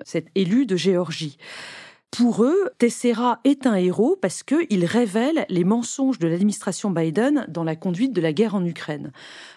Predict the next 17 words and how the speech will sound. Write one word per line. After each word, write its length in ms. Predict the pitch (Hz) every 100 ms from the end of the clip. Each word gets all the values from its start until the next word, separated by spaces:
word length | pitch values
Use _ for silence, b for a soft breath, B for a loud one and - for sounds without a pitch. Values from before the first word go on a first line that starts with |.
| -
Alors, 260 | 160 - -
j'ajoute 500 | 185 170 226 269 -
que 320 | - 202 240 -
ce 140 | -
sont 200 | 165 220
les 120 | 185
seuls 400 | 147 - 233 208 -
à 80 |
dire 220 | 143 170 -
ça. 200 | - 254
Le 120 | 170
reste 480 | 180 214 208 - 160
du 240 | 139 151
Parti 400 | 180 - - 214
républicain 720 | 185 - 156 170 - 226 247
et 100 | 185
même 340 | 151 190 175